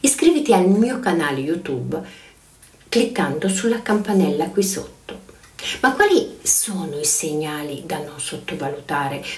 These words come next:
per riconoscere un partner tossico?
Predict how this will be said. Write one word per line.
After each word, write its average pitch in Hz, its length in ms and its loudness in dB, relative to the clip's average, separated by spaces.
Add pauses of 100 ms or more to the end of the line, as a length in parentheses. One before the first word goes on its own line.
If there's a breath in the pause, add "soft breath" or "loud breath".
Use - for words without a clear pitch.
(120)
per 190 180 4
riconoscere 185 840 4
un 151 300 0
partner 151 600 -2
tossico? - 760 -4